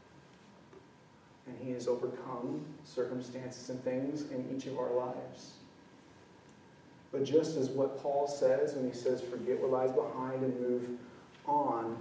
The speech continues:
pressing forward," Isaiah thirty-four nineteen says this, "Behold, I am doing a new thing. A new thing.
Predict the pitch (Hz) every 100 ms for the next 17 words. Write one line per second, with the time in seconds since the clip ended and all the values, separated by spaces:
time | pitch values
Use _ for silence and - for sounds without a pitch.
0 | - 135 151 151 - 143 131 135 - -
1 | 147 151 147 123 117 120 120 127 135 143
2 | 139 - 139 131 127 139 123 127 113 -
3 | - 135 123 120 120 127 120 131 139 127
4 | - 131 127 147 131 135 - 139 131 123
5 | 131 139 135 127 123 123 151 156 151 127
6 | - - - - - - - - - -
7 | - - - - - - - - - -
8 | 143 143 143 165 180 180 - - 143 131
9 | 117 107